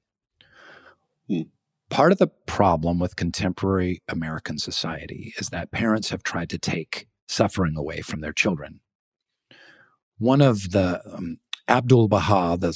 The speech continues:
Speaker 2: son of the founder of Baha'u'llah, who's a great spiritual teacher in the Baha'i tradition,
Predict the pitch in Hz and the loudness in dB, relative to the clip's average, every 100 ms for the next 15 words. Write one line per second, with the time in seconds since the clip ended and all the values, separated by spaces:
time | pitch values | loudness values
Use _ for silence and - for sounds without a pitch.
0 | - - - 101 98 87 - 87 80 78 | -6 -4 2 2 2 -2 0 0 0 -2
1 | 76 - - 80 78 71 73 78 82 - | -4 -4 -6 -4 -4 -4 -4 -6 -8 -10
2 | - 123 85 80 - 95 82 - - 90 | -10 -8 -8 -8 -8 -6 -6 -8 -6 -6
3 | - 87 78 76 76 78 - - - - | -4 -6 -6 -8 -6 -6 -8 -12 -10 -10
4 | 82 | -10